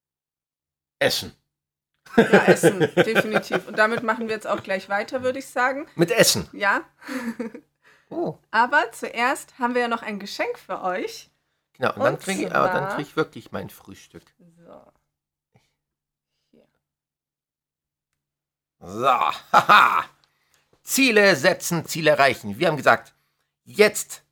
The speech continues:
Speaker 1: gibt es ein tolles Geschenk und das ist unser Geschenk an dich. Unser Ziele setzen, Ziele erreichen, Arbeitsbuch für dich zum kostenlosen Download auf der Seite w b q m punkt d e. Den Link darfst du auch an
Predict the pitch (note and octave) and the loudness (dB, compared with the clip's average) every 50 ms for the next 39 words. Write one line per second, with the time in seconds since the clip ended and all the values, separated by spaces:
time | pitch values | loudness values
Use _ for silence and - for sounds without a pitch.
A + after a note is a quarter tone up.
0 | _ _ - F3+ F3 F3 D3+ C3 - - - A#2+ A2 F#2+ E2 - _ _ _ _ | _ _ -4 -4 -4 -4 -6 -12 -8 -4 -4 -4 -4 -4 -10 -14 _ _ _ _
1 | _ - - A#3+ A#3+ A3 - E3+ D#3 E3 D#3+ D#3 D3 - - C#3+ C3 A2 A#2 G#2+ | _ 0 2 4 4 2 0 0 0 0 0 0 -2 -6 -6 -4 -2 -2 -2 -4
2 | - - E3+ - - - B2+ C3 B2 B2+ C3 B2 - B2+ A#2+ B2 A#2 - _ _ | -4 -10 -12 -12 -10 -10 -8 -8 -8 -6 -6 -6 -6 -6 -8 -8 -8 -14 _ _
3 | _ _ _ - C3 B2 A2 G#2+ - - - G3 F3+ E3+ C3 C#3+ C3 - - C#3 | _ _ _ -6 -4 -2 -2 -4 -4 -4 -6 -4 -2 0 2 2 0 0 -6 -12
4 | B2 - - - - - - F3+ D#3 D3 C#3+ B2 A2+ G#2 A2 A#2 - - B2+ - | -12 -14 -16 -14 -12 -8 -6 -6 -2 0 0 0 2 0 -2 -4 -4 -10 -14 -18
5 | _ _ - - D3+ E3+ F3 - D3 D3 C#3+ C#3+ - - - C#3+ C#3 - - A#2+ | _ _ 4 6 8 8 8 6 4 -4 -4 -6 -12 -16 -14 -14 -14 -10 -10 -10
6 | - C3 A#2+ - - _ _ - - A3 F3 - _ _ _ _ _ _ _ _ | -8 -8 -10 -10 -12 _ _ -2 -2 -2 -2 -6 _ _ _ _ _ _ _ _
7 | _ _ - A3 A#3 - - - F3 E3 F3 - - E3 D3+ C#3 _ _ _ _ | _ _ 0 0 0 0 -2 -4 -2 -2 -2 -2 -4 -6 -8 -8 _ _ _ _
8 | _ _ - C#3 C#3+ D3+ C#3+ C3+ C3 C3 - - A2 - - G#2+ G2+ G2+ G#2+ A#2 | _ _ 4 6 6 6 6 4 2 2 2 -2 -4 -2 -2 -6 -2 0 0 0
9 | A#2 - C3 A#2+ A2+ - _ _ _ _ _ _ _ _ _ _ F#2+ G2+ - A3 | 0 0 -2 -4 -4 -4 _ _ _ _ _ _ _ _ _ _ -14 -4 0 0
10 | A#3 F#3 G#3 F#3+ - - E3+ D3+ C3+ C3 C3 C3 B2 A#2 _ _ _ _ - C#3 | 0 0 -2 -4 -2 -2 0 2 2 2 0 -2 -8 -10 _ _ _ _ -8 -8
11 | C3+ C3 - _ - _ _ _ _ _ F#3+ - C3+ B2+ - - - D3 - _ | -6 -6 -8 _ -20 _ _ _ _ _ -18 -10 -8 -8 -8 -6 -8 -10 -10 _
12 | _ _ _ _ _ _ _ _ _ _ _ _ _ - A2+ A2 C#3+ F3 F3+ - | _ _ _ _ _ _ _ _ _ _ _ _ _ -8 -6 -4 -4 -2 0 0
13 | C#3 - - - - G#2 - - - G#2+ G2+ G2+ | 0 0 0 -4 -4 -4 -4 -8 -10 -10 -12 -12